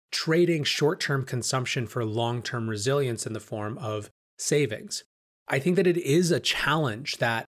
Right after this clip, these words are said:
those savings are de-incentivized by the market we live in, the society that we live in. It's both brand and structure tells us to consume or to invest in risky assets rather than actually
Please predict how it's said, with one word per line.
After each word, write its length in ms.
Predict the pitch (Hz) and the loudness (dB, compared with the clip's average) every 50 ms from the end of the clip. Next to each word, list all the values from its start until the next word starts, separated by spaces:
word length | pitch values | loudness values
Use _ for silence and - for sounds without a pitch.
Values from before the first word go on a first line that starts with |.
| - | -4
those 280 | - 147 139 139 135 - | 0 0 0 2 2 0
savings 520 | - - 147 147 156 147 147 131 127 120 | 0 2 2 2 2 2 0 0 -2 -2
are 400 | - 117 117 113 113 107 104 101 _ _ - | -4 -4 -2 -2 -2 -4 -6 -10 _ _ -4
de-incentivized 1120 | 156 147 160 151 139 131 - - 127 139 139 147 127 110 101 95 98 113 113 - - - | 0 0 2 2 2 0 0 0 -2 -2 -2 -2 -2 -2 -2 -4 -4 -4 -6 -8 -6 -2
by 380 | - 110 110 110 107 110 107 107 - _ _ _ _ _ - | 0 0 2 2 2 0 -2 -4 -8 _ _ _ _ _ -4
the 80 | 107 | -2
market 360 | 104 107 113 123 - 151 135 | 0 0 0 0 0 0 0
we 100 | 135 131 | 2 2
live 200 | 131 127 131 120 | 2 2 2 2
in, 140 | 131 127 120 | 0 0 0
the 60 | 110 | -2
society 560 | - - - 107 - 123 110 120 123 123 123 117 | -4 -4 -4 -4 -2 0 0 0 2 0 0 0
that 120 | 123 127 | -2 -2
we 140 | 135 127 120 | -2 -2 0
live 200 | 120 123 120 123 | 0 0 0 0
in. 280 | 127 123 123 127 127 - _ _ _ - | 0 -2 -2 -4 -6 -8 _ _ _ -4
It's 160 | - 139 - | -4 -4 -2
both 380 | - - 143 135 127 - - - | 0 2 2 2 2 0 -2 -6
brand 360 | - 123 135 143 147 151 147 - | -2 0 2 2 2 2 0 0
and 240 | 127 127 127 131 | -2 -2 -2 0
structure 600 | - - - 143 135 135 - - - - - 170 - _ _ _ _ _ | -2 -2 0 -2 -2 -2 -2 -4 -6 -6 -8 -12 -16 _ _ _ _ _
tells 340 | - - - 151 151 147 120 | -4 0 2 4 4 4 2
us 200 | 123 110 110 - | 0 -2 -2 -4
to 260 | - - - 120 117 | -6 -4 -4 -4 -4
consume 840 | - - - 117 107 101 - - - 147 151 147 139 127 120 113 113 - _ _ _ _ _ - | -4 -6 -6 -6 -4 -2 -2 0 0 2 2 2 2 2 0 0 -2 -6 _ _ _ _ _ -2
or 140 | 135 123 120 | 0 0 0
to 160 | - - 127 | 0 0 0
invest 420 | 117 113 104 135 147 143 - - 135 | 0 0 0 0 0 0 0 -2 -4
in 100 | 110 113 | -2 -2
risky 300 | 117 107 - - 117 117 | -4 -4 -4 -4 -2 0
assets 360 | 135 147 143 - 113 - - | 0 0 0 -2 -4 -6 -4
rather 280 | 107 110 113 113 113 107 | -2 0 0 0 0 -2
than 120 | 110 107 | -2 -4
actually 640 | 107 107 104 - - 131 113 110 107 104 98 - | -4 -4 -4 -4 -4 -4 -2 -2 -2 -2 -2 -6